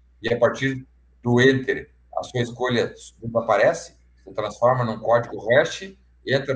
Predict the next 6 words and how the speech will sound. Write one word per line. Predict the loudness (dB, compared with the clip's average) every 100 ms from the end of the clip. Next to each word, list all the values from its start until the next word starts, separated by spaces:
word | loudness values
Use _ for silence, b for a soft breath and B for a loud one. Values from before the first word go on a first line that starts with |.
| -6
no | -8
sistema | -8 -8 0 2 4
lá | 2 2
na | 0
transmissão | -4 -4 -4 0 2 2 -2 -14 _ _ _ -10
e, | -6 -4 -2 -2 -4 -6